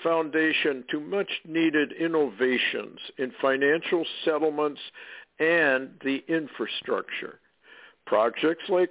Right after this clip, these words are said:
this that focus on the digitization of central bank money and individual bank deposits can be expanded to take a broader view of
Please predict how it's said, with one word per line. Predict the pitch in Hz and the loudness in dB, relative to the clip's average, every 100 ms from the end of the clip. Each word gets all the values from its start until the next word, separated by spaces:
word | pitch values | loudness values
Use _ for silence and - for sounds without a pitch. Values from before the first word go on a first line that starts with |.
| - | 0
this | 131 123 - | 0 0 -2
that | 123 - - | -10 -6 -2
focus | 156 - 156 147 | -2 0 -2 -2
on | 156 117 | -2 -2
the | 90 - | -4 0
digitization | 120 127 - 165 165 135 143 143 - 151 | -2 0 -2 0 0 0 0 0 -2 -4
of | 113 - | -6 -4
central | 113 127 - 170 | -4 -2 -2 -2
bank | 175 160 170 - | 0 0 0 0
money | 160 151 139 139 | 0 2 0 0
and | 113 113 | -4 -2
individual | 107 135 147 147 165 151 170 131 | -2 -2 -4 -2 0 0 -4 -2
bank | 139 135 170 _ | 0 0 -4 _
deposits | 180 - 175 180 165 131 104 101 - - - - - - - - | -6 -4 0 2 2 0 -2 -4 -6 -20 -20 -18 -16 -16 -10 -4
can | 190 214 | -4 0
be | 175 | 0
expanded | 147 - - - 156 175 156 120 107 | 0 -2 -8 -4 0 0 -2 -6 -8
to | - - 151 | -12 -4 -4
take | - | -2
a | 131 | -4
broader | 92 101 113 135 147 151 | -2 2 4 4 2 -2
view | 110 113 135 135 117 - - _ _ _ _ _ _ _ _ _ - | -4 -2 2 2 0 -6 -14 _ _ _ _ _ _ _ _ _ -6
of | 113 | -4